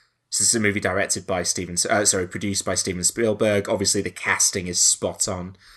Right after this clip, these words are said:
Um, but my, uh, the, I mean, yeah, D'Onofrio,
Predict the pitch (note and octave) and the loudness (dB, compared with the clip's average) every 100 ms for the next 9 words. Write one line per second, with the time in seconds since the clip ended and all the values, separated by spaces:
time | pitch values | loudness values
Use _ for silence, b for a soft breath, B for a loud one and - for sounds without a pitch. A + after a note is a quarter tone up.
0 | B B _ A2 G#2+ G#2 G#2 A2 _ _ | B B _ 0 2 2 -2 -12 _ _
1 | _ _ _ _ _ _ - C3 C3 B2 | _ _ _ _ _ _ -4 -2 0 -2
2 | B2 B2 B2 B2 A#2 A2+ _ _ _ B2+ | 0 2 4 2 0 -4 _ _ _ 0
3 | A#2+ A#2+ A#2+ A2+ G#2 G2+ F2+ - _ _ | 2 2 0 0 -2 -4 -6 -14 _ _
4 | - - G2+ F2+ - - G2+ A2 - A#2+ | -20 -6 -6 -6 -6 -2 -2 0 4 4
5 | C#3+ | 4